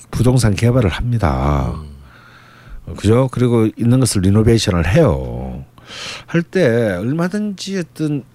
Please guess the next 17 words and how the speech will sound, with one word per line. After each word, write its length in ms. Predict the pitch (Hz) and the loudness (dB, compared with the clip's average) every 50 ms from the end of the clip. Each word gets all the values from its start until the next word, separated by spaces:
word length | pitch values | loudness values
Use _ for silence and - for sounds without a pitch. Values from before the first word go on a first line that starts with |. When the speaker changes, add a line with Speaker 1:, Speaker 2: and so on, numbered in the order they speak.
| - | -20
Speaker 1:
기존의 520 | - - 170 160 - 190 185 175 165 160 147 | -16 -14 -8 -4 -2 -2 0 0 0 0 0
재래시장을 1160 | - - 98 98 113 127 120 - - 110 110 113 113 110 110 110 117 123 131 135 139 131 131 - - - _ | 0 -2 -2 0 0 -2 -2 -6 -10 -6 -4 -2 -2 0 -2 -2 -4 -4 -2 -2 -4 -4 -6 -12 -18 -20 _
새로운 540 | - - - 214 214 214 240 247 240 214 175 | -8 -4 -2 -2 0 0 0 -2 0 -2 -4
컨셉으로 920 | - - - 156 156 143 - 151 135 127 120 113 104 92 107 101 101 95 95 | -6 -6 -8 -8 -8 -4 -2 -2 0 0 0 0 -2 -4 -6 -4 -4 -4 -4
어떤 220 | 95 - - 95 | -4 -6 -8 -8
하나의 220 | 95 110 113 110 107 | -6 -4 -4 -4 -4
문화, 340 | 95 87 90 104 113 135 - - _ | -4 -6 -6 -2 -2 -2 -2 -4 _
문화적 460 | - 107 107 131 143 151 147 160 - - | -8 -6 -2 -2 -2 -2 -4 -6 -6 -4
아이템으로, 1080 | 87 110 117 - - - 170 175 151 113 85 85 78 76 80 90 92 87 73 67 62 - - - - - - - - - - - - - - - - _ _ _ | -4 -4 -4 -4 -6 -6 -4 -4 -4 -4 -4 -6 -6 -4 -4 -4 -4 -4 -6 -8 -10 -16 -20 -20 -20 -20 -20 -12 -6 -4 -4 -4 -4 -10 -20 -20 -20 _ _ _
어, 840 | 85 92 95 92 90 87 80 80 85 85 82 78 76 69 64 57 - - - - - - - _ _ - - - - - _ _ _ _ _ _ _ | -4 -4 -2 -2 -2 -2 -4 -6 -6 -6 -8 -8 -10 -10 -14 -18 -20 -20 -20 -20 -20 -20 -20 _ _ -20 -20 -20 -20 -20 _ _ _ _ _ _ _
성장시킬 680 | - - - 185 170 156 127 110 - 143 135 - 120 | -14 -8 -6 -2 -2 -2 -2 -2 -6 -8 -8 -8 -10
수 140 | 101 - - | -10 -10 -12
있는. 180 | 82 73 69 69 | -12 -12 -14 -10
그래서 380 | - - 143 139 - 135 117 - - - - - - - | -4 -4 -2 0 2 2 0 0 -4 -12 -20 -20 -20 -14
기존에 640 | - - - 202 180 - 220 202 190 185 180 165 147 | -6 -2 -2 -2 2 2 2 2 4 2 2 2 0
있는 520 | 113 113 127 127 127 131 139 147 151 131 | -2 -2 -2 -2 0 0 0 0 0 -2
점포주들이, 1600 | - 107 101 101 104 - - 135 127 127 123 123 127 127 123 123 113 - - - 135 117 113 - 127 117 135 139 139 139 - | -2 -2 -2 -2 0 -2 0 0 0 0 2 2 2 2 0 -2 -2 -6 -10 -10 -10 -10 -6 -8 -4 -4 -2 -2 -2 -4 -6